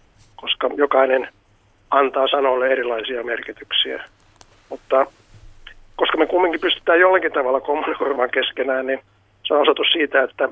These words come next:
me jollakin tasolla ymmärretään toisiamme niin, että keskustelu voi edetä. Ja, ja meidänhän siis, me usein ymmärretään myös se, että väärin tämä, että mikä on keskustelun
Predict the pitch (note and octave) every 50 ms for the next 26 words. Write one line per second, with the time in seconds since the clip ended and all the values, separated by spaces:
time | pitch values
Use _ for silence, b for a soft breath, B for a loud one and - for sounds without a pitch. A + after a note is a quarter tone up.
0 | G#4+ - - - D#3 D3 D#3+ - - D#3 D#3 E3 F3 E3+ E3+ E3+ D#3 - - C3
1 | C#3+ C3 A#2 A2+ - - - - _ _ _ _ _ _ _ _ _ _ _ _
2 | _ _ _ _ _ _ _ _ _ - D#3 D3 C#3+ C#3 A#2 A#2+ - - A2 A2+
3 | A2 - A#2+ B2 A#2+ - - - A#2+ B2 B2+ B2 B2+ C3 B2+ B2 B2+ C3 - -
4 | - B2 - D#3 C3+ - - - - - C3+ C#3 C#3 C#3+ D3 D#3 E3 E3+ E3+ F3+
5 | F3 C#3+ - - - - - - - - _ _ _ _ _ _ _ _ _ _
6 | _ _ - - B2+ B2 B2 B2 A#2+ - _ - - _ _ _ _ _ _ _
7 | _ _ _ - - C3+ C#3 C#3+ C#3 C3+ C#3+ C#3 D#3 D3 - - - - - -
8 | - D#3 D3 D3+ D3+ D#3+ D3+ E3 D#3 - C#3+ C#3 D3+ D#3 D#3+ E3 D3+ C#3 C3+ -
9 | C#3 C3 C3 C#3+ C#3 C3 - - E3 E3 D3 _ - - D3 B B B B B
10 | B B _ _ _ _ _ _ _ _ - - _ _ - D#3+ E3 F3 E3+ D3+
11 | C#3+ B2+ A#2+ A#2+ - C3 C3 B2 - - C3 C3 C3+ - - - B2+ - C#3+ B2
12 | - - - - - - C3 A#2+ C3 B2+ -